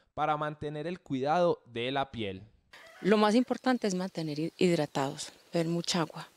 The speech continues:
Speaker 2: durante todo el día, lo que más que se pueda, ¿cierto? Segundo,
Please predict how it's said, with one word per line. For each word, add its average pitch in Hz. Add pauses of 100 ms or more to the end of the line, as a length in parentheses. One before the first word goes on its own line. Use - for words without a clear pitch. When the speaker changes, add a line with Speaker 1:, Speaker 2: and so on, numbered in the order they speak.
(280)
Speaker 2:
durante 165
todo 220
el 208
día, 151
lo 170
que 180
más 175
que 185
se 175
pueda, 156
¿cierto? 220 (1080)
Segundo, 202